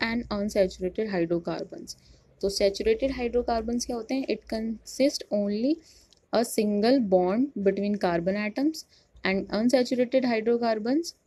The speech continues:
which consist double or triple bond between carbon atoms, ठीक है। एग्जांपल भी यहाँ पे आप मेंशन कर सकते हैं, जैसे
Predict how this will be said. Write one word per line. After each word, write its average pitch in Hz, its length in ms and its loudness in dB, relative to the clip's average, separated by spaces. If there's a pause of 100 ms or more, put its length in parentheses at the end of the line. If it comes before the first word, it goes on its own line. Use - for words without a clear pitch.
which 202 280 0
consist 226 640 0 (300)
double 226 460 6
or 269 40 2 (140)
triple 202 420 4
bond 202 300 -2
between 190 340 0 (360)
carbon 160 480 -4
atoms, 165 340 -10
ठीक 240 120 -2
है। 262 160 2
एग्जांपल 180 520 0
भी 196 140 0
यहाँ 190 240 -2
पे 196 60 2
आप 247 160 -2
मेंशन 196 420 0 (160)
कर 180 120 -2
सकते - 380 -10
हैं, 175 160 -12 (500)
जैसे 180 340 2